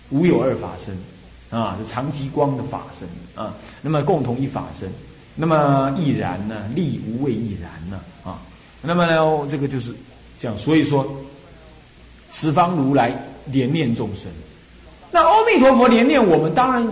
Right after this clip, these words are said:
阿弥陀佛也是十方如来之一嘛，他也怜念我们。再来，《楞伽经》第四啊，有这么说到：“一切诸佛有四平等，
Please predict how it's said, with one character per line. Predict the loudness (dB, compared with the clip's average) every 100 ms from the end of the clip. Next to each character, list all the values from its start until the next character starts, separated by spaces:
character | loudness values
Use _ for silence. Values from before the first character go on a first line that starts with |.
| -4 -4
阿 |
弥 | 0
陀 | 0
佛 | 2
也 | 0
是 | 0
十 |
方 | 0 0
如 | 4
来 | 4
之 | 4 0
一 | -4 0
嘛， | 0 0
他 | -4
也 |
怜 | -6 -6
念 | -8
我 | -8
们。 | -12 -16 -16 -4
再 | -2
来， | -2 -4 -12 -2 4
《楞 | 4 4
伽 | 4 4 4
经》 | 4 2 2
第 | 0
四 | -2 -4 -6
啊， | -6 -8 -12
有 | -12
这 | -8
么 | -8
说 | -8 -10 -10
到 | -12 -16 -20 -18 2
：“一 | 4
切 | 6 4 2
诸 | 2 2
佛 | 2 2 4
有 | 4
四 | 2 0 -2
平 | -2 -2
等， | -2